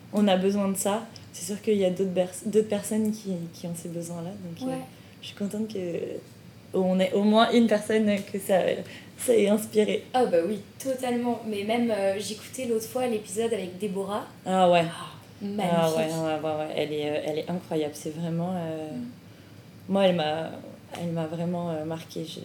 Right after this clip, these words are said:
Speaker 1: je, j'ai trouvé ça s-, tellement,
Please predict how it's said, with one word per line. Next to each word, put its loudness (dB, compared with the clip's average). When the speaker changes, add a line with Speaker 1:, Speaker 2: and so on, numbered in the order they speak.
Speaker 1:
je, -14
j'ai -14
trouvé -10
ça -10
s-, -8
tellement, 6